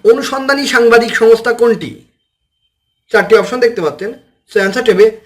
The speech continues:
আইসিআইজি। আইসিআইজি এর পূর্ণ মিনিং হচ্ছে International Consortium of Investigative Journalist। প্যারাডাইস পেপার কি? চারটি অপশন দেখতে পাচ্ছেন।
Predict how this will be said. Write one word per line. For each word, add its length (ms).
আইসিআইজি। 840
আইসিআইজি 640
এর 100
পূর্ণ 220
মিনিং 220
হচ্ছে 200
International 480
Consortium 640
of 80
Investigative 720
Journalist। 500
প্যারাডাইস 400
পেপার 260
কি? 120
চারটি 240
অপশন 220
দেখতে 180
পাচ্ছেন। 240